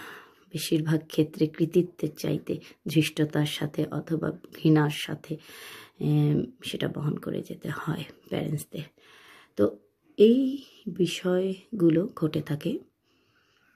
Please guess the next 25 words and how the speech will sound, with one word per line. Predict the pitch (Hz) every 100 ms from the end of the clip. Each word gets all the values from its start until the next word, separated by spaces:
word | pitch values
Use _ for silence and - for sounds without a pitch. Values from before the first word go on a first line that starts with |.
| - 165
এই |
মুড | 151 151 151
সুইং, | - - 151 147
টিনেজার | 165 151 147 147
মুড | 143 147 -
সুইংয়ের | - - - - - - _ -
সময়ে। | - - - - - _ - - - - _
তারপরে | 151 147 147 - 160 147 143 - _ - _ _ _ 202
even | 214 294 190 147
আপনারা | 151 151 190 196
আরেকটা | 156 156 -
জিনিস | 180 180 175 -
দেখবেন, | 151 147 - 151 214 - - - _
আহ, | 151 147 147 143 143 160 - 170 156
যখন | 165 151 - - 208 214 208 - - _ _
এক | 151 175
একটা | 175 202
দেশের, | 160 160 156 185 180
আহ, | - - - - 160 151
ক্রাইম | - 175 175 180 151
রিপোর্টগুলো | 175 175 208 208 226 220 170 160 151 156
নিয়ে | 143
আলোচনা | 135 156 156 - 147 -
করা | - - 85
হয়, | 151 160 143 165